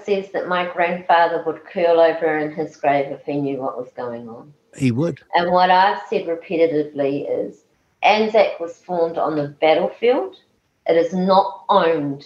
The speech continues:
Speaker 1: in Parliament.
Speaker 2: No. Well, Philippa, you have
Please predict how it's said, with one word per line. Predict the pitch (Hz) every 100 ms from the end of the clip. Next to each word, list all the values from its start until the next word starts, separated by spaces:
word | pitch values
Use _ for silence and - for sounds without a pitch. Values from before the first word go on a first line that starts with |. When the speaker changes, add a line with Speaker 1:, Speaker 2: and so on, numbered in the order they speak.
| 165
Speaker 1:
in | 156
Parliament. | - 143 135 127 110 - _ _ _ _
Speaker 2:
No. | 117 120 95 _ _ _ _ _ _ _ _ _ _ _ _ _ _ _ _ _ _ _ _ _ _ _ _ _ _ _ _ _ -
Well, | 151
Philippa, | 135 170 185 147 95 139 - _ _ _ _ _ _ _ _ _ _ _ _ _ _ _ _
you | - 147 190
have | 147 147 143 135 -